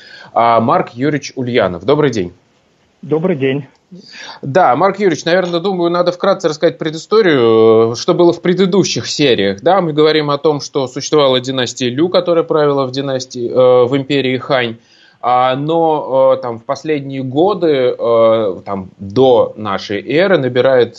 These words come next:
Speaker 1: э, силу род Ван, и в том числе один из её представителей Ван Ман. Вот, его временно отлучают от власти, у-, у-,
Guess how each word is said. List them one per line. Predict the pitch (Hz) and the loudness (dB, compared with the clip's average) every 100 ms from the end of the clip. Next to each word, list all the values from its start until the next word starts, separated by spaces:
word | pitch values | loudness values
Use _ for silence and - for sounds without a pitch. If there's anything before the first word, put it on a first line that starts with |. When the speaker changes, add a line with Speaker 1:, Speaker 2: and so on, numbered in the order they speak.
| - | -6
Speaker 1:
э, | 117 110 | -2 -2
силу | 110 - 143 135 117 107 - _ | -4 -6 -4 0 0 0 -4 _
род | - 123 123 120 | -2 2 2 0
Ван, | 117 160 190 233 226 - _ | -2 0 2 -2 -6 -16 _
и | 131 135 | -10 -8
в | - | -6
том | 147 135 | -4 -4
числе | - 127 123 | -6 -2 -2
один | 120 127 117 | 0 -4 -8
из | 117 | -6
её | 120 117 113 | -2 0 0
представителей | 117 113 127 117 113 110 | -2 -4 -2 -2 -2 -2
Ван | 113 127 127 | 0 0 0
Ман. | 160 214 240 - - - - | -2 -2 -4 -14 -20 -14 -6
Вот, | 131 123 117 | 0 0 0
его | 131 147 | 0 2
временно | 135 156 143 131 127 | 2 2 0 -2 -4
отлучают | 143 139 151 127 120 | -4 -6 0 0 0
от | 123 | -2
власти, | 131 120 113 - | -2 -2 -4 -6
у-, | 113 | -4
у-, | 110 107 107 110 - 98 92 | -4 -4 -4 -4 -8 -12 -14